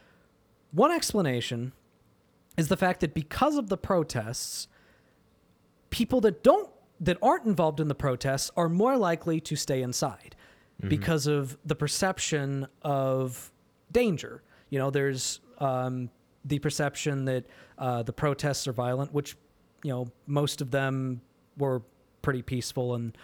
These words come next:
Speaker 1: uh, most of the violent ones were towards the beginning of it. But there's also the perception of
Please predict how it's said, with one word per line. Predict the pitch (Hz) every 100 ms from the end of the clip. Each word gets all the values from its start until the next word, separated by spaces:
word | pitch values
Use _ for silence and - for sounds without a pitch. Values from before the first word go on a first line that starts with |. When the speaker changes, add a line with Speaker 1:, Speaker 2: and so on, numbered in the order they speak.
| - -
Speaker 1:
uh, | 127 117
most | 139 135
of | 131
the |
violent | 127 127 127 127
ones | 123 120
were | 123 120
towards | - 120 -
the | 113
beginning | 123 208 170
of | 139
it. | 135 - -
But | 247
there's | 285
also | 247 226 226
the | 190
perception | 185 - 139 - 143
of | 131 127